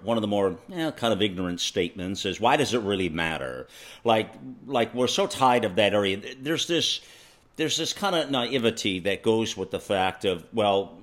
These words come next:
why does it really matter? We can't control that area. We've never been able to control it." You know, you hear this lame sort of conversation sometimes come up, like,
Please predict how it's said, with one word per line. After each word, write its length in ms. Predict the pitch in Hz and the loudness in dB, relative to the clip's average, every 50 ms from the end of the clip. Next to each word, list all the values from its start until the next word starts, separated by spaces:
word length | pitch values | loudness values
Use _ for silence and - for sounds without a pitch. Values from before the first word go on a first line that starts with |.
| 98 | -12
why 200 | 104 104 113 131 139 | -2 2 4 4 4
does 140 | 127 - | 2 0
it 60 | - 117 | 0 2
really 200 | 117 104 101 87 | 2 2 2 0
matter? 400 | 92 98 98 98 98 101 98 95 | 0 0 0 2 2 0 0 -2
We 140 | 92 101 | -2 -4
can't 280 | 95 - - 120 117 - - | -6 -2 -2 -2 -2 -4 -6
control 340 | - 95 - - 117 113 104 | -12 -8 -4 -2 0 0 2
that 200 | 107 104 98 92 | 2 0 0 0
area. 340 | 104 98 98 101 101 101 101 | 0 0 2 2 0 -2 -4
We've 180 | 87 87 80 | -4 -6 -6
never 180 | 90 110 120 120 | -2 -2 -2 0
been 100 | 110 117 | 0 -2
able 120 | 117 113 - | -4 -4 -6
to 40 | - | -6
control 380 | 113 110 110 - 110 110 110 | -8 -8 -2 2 4 6 6
it." 100 | 113 113 | 4 4
You 80 | 147 135 | 2 0
know, 60 | 127 | 0
you 160 | 117 120 123 | 0 0 -2
hear 140 | 120 151 160 | 0 0 0
this 240 | 139 123 104 - - - - - - - - - | 0 0 -2 -2 -6 -14 -20 -20 -20 -20 -12 -6
lame 600 | 95 101 110 113 117 120 120 120 113 110 113 - - _ _ _ _ 120 | -2 2 4 4 4 4 4 2 0 -2 -4 -8 -18 _ _ _ _ -12
sort 260 | - - 143 135 113 | -4 0 2 2 2
of 100 | 107 - | 0 0
conversation 640 | - 120 110 92 90 90 - 135 135 131 - 120 101 | 0 -2 -2 -2 -4 -2 0 0 0 0 0 -4 -8
sometimes 480 | - - 101 87 - 104 101 95 - - | -6 -8 -8 -4 -2 -2 -2 -2 -4 -6
come 180 | - 107 101 101 | -4 -2 0 0
up, 160 | 104 104 - | 0 0 0
like, 280 | 98 92 90 92 90 | -2 0 0 -2 -4